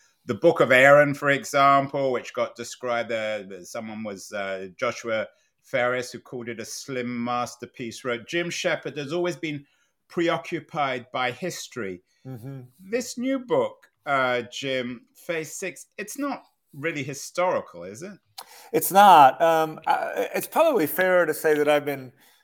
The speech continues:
Speaker 2: preoccupied by nonfiction more than, uh, history, and that I've written about science a lot in the past. I'm keenly aware, um, you know, I'm always trying to make myself a, a more interesting and smarter human being, and I'm keenly aware what a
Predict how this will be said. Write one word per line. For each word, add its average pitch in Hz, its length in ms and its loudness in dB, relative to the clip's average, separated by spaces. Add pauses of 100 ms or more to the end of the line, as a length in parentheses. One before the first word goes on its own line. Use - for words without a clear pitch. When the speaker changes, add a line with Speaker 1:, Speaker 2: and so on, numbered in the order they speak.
(100)
Speaker 2:
preoccupied 151 640 0
by 127 340 2 (140)
nonfiction 143 720 -6
more 123 180 -4
than, 120 400 -8
uh, 123 180 -6
history, 127 580 -8
and 131 180 -12
that 135 120 -4
I've 131 160 -4
written 202 200 -6
about 131 260 -2
science 131 600 -6
a 131 80 -6
lot 131 240 2
in 127 100 -8
the 120 60 -12
past. 143 580 -4 (440)
I'm 165 180 -2
keenly 254 380 -6
aware, 156 600 0
um, 135 440 -2 (500)
you 170 80 -10
know, 156 80 2
I'm 147 100 0
always 196 200 0
trying 160 180 -2
to 143 80 -6
make 143 160 -6
myself 135 460 -4
a, 139 320 -6
a 135 40 -4
more 139 200 -6
interesting 139 520 -10
and 120 160 -14
smarter 135 460 -4
human 123 280 -10
being, 131 280 -8
and 120 80 -10
I'm 120 120 -12
keenly 151 300 -8
aware 131 300 0
what 127 140 -2
a 113 140 -4